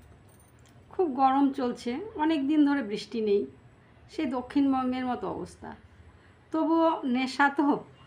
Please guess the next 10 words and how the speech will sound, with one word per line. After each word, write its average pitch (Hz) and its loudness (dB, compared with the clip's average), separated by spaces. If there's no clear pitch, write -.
একটা 233 -8
কবিতা 240 -2
নিয়ে 233 0
এলাম। 202 2
আজকের 277 -4
কবিতার 277 -2
বিষয়বস্তু 269 -4
হচ্ছে 254 -6
শিশুদের 277 0
কথা। 180 -14